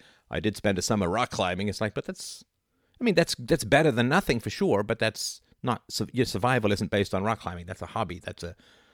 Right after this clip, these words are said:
um, that's a, uh, side hustle at best.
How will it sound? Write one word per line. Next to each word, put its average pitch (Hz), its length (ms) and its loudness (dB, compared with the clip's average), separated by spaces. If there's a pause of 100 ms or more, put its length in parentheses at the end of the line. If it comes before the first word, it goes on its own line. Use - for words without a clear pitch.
(240)
um, 78 360 -8 (2750)
that's - 440 -6
a, 82 320 -2
uh, 76 160 -4
side 90 280 0
hustle 80 360 -8 (100)
at 85 160 -6
best. - 380 -6